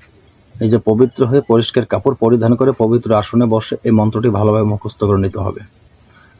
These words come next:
তারপরে আপনি রুদ্রমালা দিয়ে এক মালা পাঠ করে নেবেন। এরপরে কাজে খাটানোর যে বিষয়টা, যেটাকে আপনি কাজ করবেন, মন্ত্রটি কা-, শেষ মুখস্থ করা, শ্বাস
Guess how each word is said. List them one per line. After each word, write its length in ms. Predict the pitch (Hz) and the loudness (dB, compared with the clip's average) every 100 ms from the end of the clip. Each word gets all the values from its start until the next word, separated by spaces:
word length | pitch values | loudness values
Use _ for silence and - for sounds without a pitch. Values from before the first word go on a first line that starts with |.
| - | -6
তারপরে 360 | 113 107 123 135 | -4 0 2 2
আপনি 240 | 127 135 190 - - - - - - | 2 0 -2 -8 -20 -20 -20 -10 0
রুদ্রমালা 540 | 110 107 110 107 107 | 2 2 2 2 2
দিয়ে 140 | 113 147 | 2 0
এক 80 | |
মালা 180 | 113 104 | 2 2
পাঠ 160 | 98 95 | 0 -2
করে 200 | 98 95 | -2 -2
নেবেন। 280 | 95 85 - - - - - - - 880 906 - - - - - 1077 - - 932 - - - - - - - - | -2 -6 -10 -20 -20 -20 -20 -20 -20 -20 -20 -20 -20 -20 -20 -20 -20 -20 -20 -20 -20 -20 -20 -20 -20 -20 -8 -2
এরপরে 400 | 160 - 202 208 | 0 2 2 2
কাজে 360 | - 113 127 | 0 0 0
খাটানোর 440 | 143 117 120 120 113 | 0 0 2 2 4
যে 240 | 113 110 - | 4 2 2
বিষয়টা, 460 | 117 110 113 - 131 | -2 0 0 0 0
যেটাকে 340 | 127 110 104 | 2 2 0
আপনি 280 | 104 107 98 - - - - - | 0 -2 -4 -8 -18 -20 -20 -8
কাজ 200 | - 120 | -4 -4
করবেন, 360 | - 117 95 98 98 - - - - - | 0 0 0 -8 -14 -18 -20 -20 -20 -8
মন্ত্রটি 300 | 117 107 107 113 - | -2 -2 -2 -6 -6
কা-, 380 | - 107 107 - - | -2 -2 -4 -8 -2
শেষ 220 | 123 - - | 0 0 0
মুখস্থ 360 | 107 - - | -4 -4 -6
করা, 180 | 113 113 | 0 0
শ্বাস 260 | - 113 | 0 -2